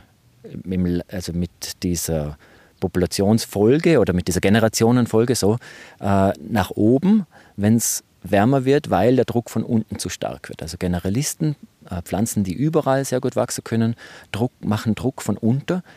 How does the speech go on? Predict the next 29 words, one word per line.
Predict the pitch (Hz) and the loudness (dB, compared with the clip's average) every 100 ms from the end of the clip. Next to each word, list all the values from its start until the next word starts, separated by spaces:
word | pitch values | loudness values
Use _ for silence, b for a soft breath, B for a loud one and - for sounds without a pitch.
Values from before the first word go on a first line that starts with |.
| B - | B -8
und | 107 | -4
die | 110 101 | 0 0
alpinen | - 107 123 117 | 0 2 2 2
Spezialisten, | - 101 107 104 135 - - 135 B B _ | -2 -6 -2 0 0 -2 -4 -6 B B _
die | 107 113 | 0 2
müssen | 113 - 101 | 2 -2 -4
wieder | 107 104 | -2 -2
nach | 98 - | -4 -2
oben. | 120 123 - - b b b b | 0 -2 -4 -14 b b b b
Wenn | 104 107 | 2 2
aber | 98 | 2
der | 95 | 2
Berg | 98 107 | 4 4
aus | 139 139 | 4 2
ist, | 110 131 - _ _ | 0 0 -6 _ _
dann | 110 107 | -2 -2
können, | - 113 | 0 -2
kann | - 110 | 0 0
die | 107 | 0
Pflanze | 107 107 107 | -2 -2 -2
nirgends | 98 98 | -2 -2
mehr | 95 92 | -4 -4
annehmen. | 69 69 | -6 -8
Da, | - 92 98 - | -6 -4 -4 -6
der | 92 | -6
Fachbegriff | 92 98 - - 101 - | -6 -6 -6 -2 -2 -2
ist | 92 | -4
Mountaintop | 90 90 107 101 - 98 - | -2 -2 -2 -4 -4 -6 -6
Extinction, | - - 117 - 135 | -8 -2 -2 -2 -6